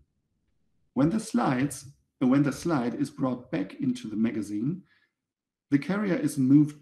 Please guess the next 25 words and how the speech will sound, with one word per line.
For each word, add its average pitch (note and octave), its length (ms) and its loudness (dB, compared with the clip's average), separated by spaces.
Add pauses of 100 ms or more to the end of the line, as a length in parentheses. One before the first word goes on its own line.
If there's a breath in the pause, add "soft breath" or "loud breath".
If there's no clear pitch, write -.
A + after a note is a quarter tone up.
(100)
backwards A#2 680 -6 (300)
so A#2+ 220 -2
that A#2 220 -4
the A2+ 60 -2
metal C#3 400 0
arms A2+ 380 -2
access G#2+ 360 -10
the G#2+ 140 -8
next - 340 -10
slide. - 340 -14 (680)
This D3 200 4
horizontal E3 580 0
movement A2+ 640 0 (280)
is E3+ 160 0
connected E3+ 640 -2 (720)
to E3 280 2
a - 300 -8
counter G#3+ 680 0 (720)
on B2 120 0
the B2 80 2
left C#3+ 300 0
side G2 200 -8
of G2 140 -12
the - 80 -10
taxifoot. - 640 -18